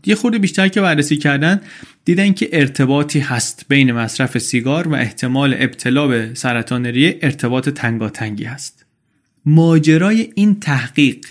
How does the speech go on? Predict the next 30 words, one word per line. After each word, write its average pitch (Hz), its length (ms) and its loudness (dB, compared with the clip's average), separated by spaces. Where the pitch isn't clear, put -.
کسانی 151 480 0
که 156 140 -2
این 127 140 2
تحقیق 120 480 -4
رو 123 80 2
کردن، 117 760 -2
روشی 135 540 0
که 147 160 0
اطلاعات 117 640 -4
رو 123 60 0
جمع 113 400 -2
کردن، 113 640 -4
بررسی 117 600 -4
کردن، 117 500 -2
واقعاً 151 520 2
این 190 280 2
از 151 200 2
اون 170 100 4
ماجراست 139 500 0
که 165 120 2
چشم 180 460 0
آدم 143 400 0
رو 147 100 4
باز 139 340 2
می‌کنه 135 320 2
به 131 100 2
پشت 120 420 -4
پردهٔ 110 500 2
تحولات 110 680 -2
علمی. 101 460 -2